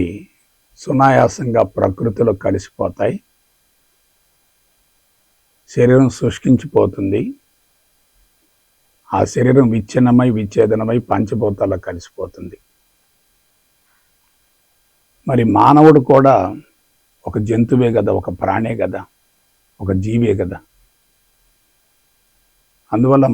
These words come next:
మానవ జీవిత సంకల్పం ఏమిటి? మిగతా జంతువుల కంటే భిన్నంగా అందమైన, ఆరోగ్యవంతమైన,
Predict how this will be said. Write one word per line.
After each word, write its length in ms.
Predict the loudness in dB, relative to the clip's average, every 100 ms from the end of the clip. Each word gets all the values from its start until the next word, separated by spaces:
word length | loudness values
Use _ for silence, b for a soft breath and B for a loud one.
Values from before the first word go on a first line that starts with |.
| 4
మానవ 280 | 6 6 6 6
జీవిత 200 | 4 2 -4
సంకల్పం 480 | -6 -6 -6 -8 -10 -8
ఏమిటి? 300 | -8 -10 -12 -14 _ _ _ _ _ _ _ _ _ _ _ _ _ _ _ _ _ _ _ _ _ _ _ _ -6
మిగతా 320 | -2 2 4 6
జంతువుల 340 | 4 4 2 0
కంటే 260 | -2 -2 -4 -4
భిన్నంగా 480 | -4 -4 -6 0 -2 -2 _ _ _ _ _ _ _ _ _ _ _ _ _ _
అందమైన, 600 | 0 4 4 4 0 -2 -2 -4 -8 _ _ _ _ _ _ _ _ _ _ _
ఆరోగ్యవంతమైన, 1080 | 0 2 4 2 2 0 -2 -4 -6 -4